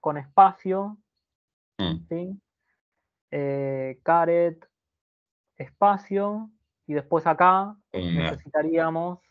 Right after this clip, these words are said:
Speaker 2: Claro, cualquier, está bien.
Speaker 1: básicamente esto.
Speaker 2: Ajá.
Speaker 1: Eh, y los signos de puntuación no me los va a tomar porque el W no me tomaba signos de puntuación.
Speaker 2: No, pero no, habíamos dicho que no, no, no.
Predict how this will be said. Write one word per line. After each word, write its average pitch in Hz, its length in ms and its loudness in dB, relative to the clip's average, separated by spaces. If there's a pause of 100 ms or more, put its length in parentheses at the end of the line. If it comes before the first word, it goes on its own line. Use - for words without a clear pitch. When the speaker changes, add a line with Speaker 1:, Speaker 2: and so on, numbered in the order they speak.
(240)
Speaker 2:
Claro, 69 340 -2 (100)
cualquier, - 320 -10
está - 180 -8
bien. 151 120 0
Speaker 1:
básicamente 151 840 -6
esto. 185 480 -2 (560)
Speaker 2:
Ajá. 85 440 -2 (1600)
Speaker 1:
Eh, 135 760 -10 (1600)
y 196 300 -4
los 196 180 0
signos 247 260 -2
de 214 40 -6
puntuación 202 340 -2
no 240 60 -2
me 208 80 0
los 180 120 4
va 190 80 10
a 175 60 -2
tomar 214 260 2
porque 170 260 -2
el 160 100 0
W 160 320 2
no 208 80 -4
me 185 120 -4
tomaba 165 320 0
signos 143 300 -10
de 139 100 -14
puntuación. 135 580 -2
Speaker 2:
No, 90 260 2
pero 90 220 0
no, 85 220 2
habíamos 82 340 2
dicho 82 160 -8
que 80 80 -4
no, 73 140 -8
no, 95 180 -8
no. 78 220 -14